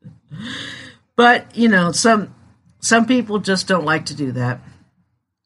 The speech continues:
There's local, local companies that do a lot of things and a lot of products.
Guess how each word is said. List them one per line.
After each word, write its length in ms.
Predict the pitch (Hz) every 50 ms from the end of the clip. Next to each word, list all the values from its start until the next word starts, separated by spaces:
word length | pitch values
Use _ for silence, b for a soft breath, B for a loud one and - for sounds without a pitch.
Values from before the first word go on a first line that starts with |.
| _ _ _ _ _ _ _ _ _ _ _ _ _ _ _ _ _ _ _ -
There's 320 | 208 220 220 220 - 180
local, 760 | 175 185 202 214 240 262 294 330 - - 302 285 269 240 - -
local 640 | - 190 190 196 214 220 226 233 226 233 220 196 170 156 - - - - _ _ _ _ _ _ _ _ -
companies 600 | - 247 208 202 185 196 185 190 185 180 180 -
that 160 | 175 160 151
do 160 | 170 170 170
a 20 |
lot 360 | 156 151 156 151 151 156 160 156
of 160 | 151 151 -
things 500 | - 147 127 127 127 127 123 - - - _ _ -
and 200 | 160 170 160 156
a 40 |
lot 360 | 156 160 160 156 156 156 156 156
of 160 | 151 151 -
products. 680 | - 156 151 131 135 131 113 80 - - - - -